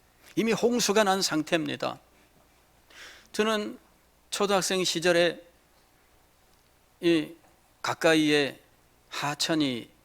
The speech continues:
있었어요. 여름만 되면은 홍수가 났는데 그 뚝방에 올라가서 이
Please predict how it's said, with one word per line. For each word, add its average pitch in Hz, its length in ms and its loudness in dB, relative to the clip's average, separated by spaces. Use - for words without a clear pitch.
있었어요. 113 680 -6
여름만 175 420 4
되면은 156 420 2
홍수가 151 560 -2
났는데 123 600 -2
그 151 160 -4
뚝방에 165 640 0
올라가서 127 800 0
이 127 300 -8